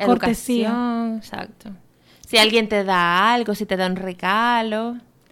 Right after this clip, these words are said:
Speaker 1: Sí, que no vamos mu-, más allá de, de que, mira, te está dando un regalo, dale las gracias, tú no lo tenías y ahora lo tienes porque esa persona te lo dio.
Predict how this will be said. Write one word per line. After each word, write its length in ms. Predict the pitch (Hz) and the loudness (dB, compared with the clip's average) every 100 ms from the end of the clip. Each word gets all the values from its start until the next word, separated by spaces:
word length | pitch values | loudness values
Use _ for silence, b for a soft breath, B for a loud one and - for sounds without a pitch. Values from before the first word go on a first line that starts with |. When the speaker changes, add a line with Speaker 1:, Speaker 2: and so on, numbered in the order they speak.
| _ | _
Speaker 1:
Sí, 240 | - 285 277 | -6 -2 2
que 100 | 269 | 6
no 80 | 277 | 6
vamos 160 | 330 339 | 6 4
mu-, 260 | 302 311 | 4 4
más 140 | 269 269 | 4 4
allá 300 | 294 294 285 | 4 4 2
de, 300 | 262 254 240 | 2 2 0
de 260 | 208 233 | 0 0
que, 360 | 233 247 220 196 b b b b _ - | 0 -2 0 -4 b b b b _ -2
mira, 280 | 214 330 285 | 0 2 2
te 100 | 240 | 0
está 180 | - 247 | 0 0
dando 220 | 254 285 | 2 2
un 60 | 285 | 2
regalo, 600 | 302 247 302 330 214 180 - | 0 0 0 0 0 -2 -4
dale 160 | 240 269 | -2 -2
las 200 | 285 - | -6 -6
gracias, 520 | 240 254 294 277 240 | -4 -2 -2 -2 -4
tú 140 | - | 0
no 100 | 254 | 2
lo 140 | 285 294 | 2 2
tenías 600 | 277 247 240 285 262 254 | 2 2 4 4 4 2
y 40 | |
ahora 140 | 254 262 | 2 4
lo 120 | 294 | 2
tienes 440 | - 277 247 262 - b b b | 2 2 2 0 -8 b b b
porque 260 | 392 392 370 | -2 0 0
esa 140 | 392 | -2
persona 440 | 370 302 339 359 302 | -4 -4 0 0 2
te 80 | 269 | 2
lo 140 | 247 | 2
dio. 280 | 233 277 | 4 2